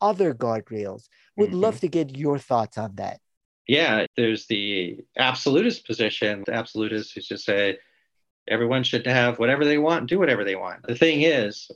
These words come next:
Speaker 2: on-, once technology is out of the bottle, you can't put it back in. There's things like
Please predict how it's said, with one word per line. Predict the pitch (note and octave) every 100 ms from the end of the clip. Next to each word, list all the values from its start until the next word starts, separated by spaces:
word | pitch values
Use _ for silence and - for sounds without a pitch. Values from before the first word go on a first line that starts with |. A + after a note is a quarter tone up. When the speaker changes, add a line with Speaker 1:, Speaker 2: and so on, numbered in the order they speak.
| -
Speaker 2:
on-, | D3 B2 B2+
once | F#3 A#3+
technology | - G#3+ D3 D#3 E3+ D#3+ D3+
is | A#2+
out | A2 A2+
of | A#2
the | A2
bottle, | G#2 G2 A2 B2+ C3+ -
you | A2+
can't | D3+ C3 B2
put | A#2+
it | G#2+
back | G#2+ G2 G#2
in. | G2 G#2+ D#3
There's | D#3 - _ -
things | D3+ D3+
like | C#3 B2